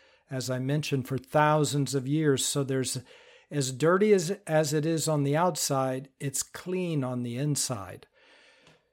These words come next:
So y-, the consciousness is very clean. And because it's so clean,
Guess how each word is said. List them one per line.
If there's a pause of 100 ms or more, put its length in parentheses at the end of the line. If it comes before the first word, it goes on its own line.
So
y-,
the
consciousness
is
very
clean. (580)
And (440)
because
it's
so
clean,